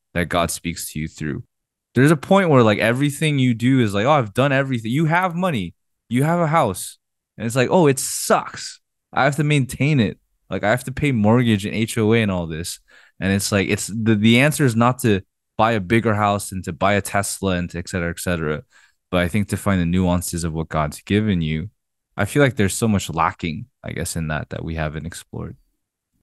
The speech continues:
On that note, I guess one question I wanted to ask you guys is, I think that the stream that we get is, like, there's this contentment that we're always striving for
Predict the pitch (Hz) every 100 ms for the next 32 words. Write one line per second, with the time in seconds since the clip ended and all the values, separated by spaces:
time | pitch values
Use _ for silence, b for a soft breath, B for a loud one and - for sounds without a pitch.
0 | _ - 98 - 156 208 165 113 95 95
1 | 90 87 - - _ - 107 123 143 -
2 | - 123 156 143 52 - - 131 - 101
3 | 92 95 87 76 90 95 - 82 71 65
4 | 104 - 85 85 85 - - 98 139 147
5 | 135 - _ _ _ _ _ _ 107 98
6 | 104 101 - - 143 135 110 92 80 101
7 | 87 98 92 85 76 - 87 82 90 85
8 | - _ _ _ _ _ _ 110 117 143
9 | 143 - 113 - - - 120 95 92 90
10 | 98 92 104 101 95 - - - 90 90
11 | 87 87 82 - 71 64